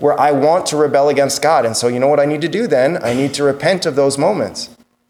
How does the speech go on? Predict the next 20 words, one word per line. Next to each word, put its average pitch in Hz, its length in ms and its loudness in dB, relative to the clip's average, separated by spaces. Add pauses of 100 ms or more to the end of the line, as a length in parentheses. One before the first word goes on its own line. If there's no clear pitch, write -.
(1000)
Right? 160 140 2
If 156 120 0
I 160 80 2
can 180 180 0
keep 214 280 -4
this 175 180 0
as 156 240 0
my 147 160 2
core, 160 640 0 (220)
then 147 140 2
even 196 280 0
if 208 140 0
I 175 80 4
have 160 240 0
moments 170 400 2
of 120 120 -2
weakness 151 520 0
where 131 160 2
I 131 100 2
fail, 170 680 0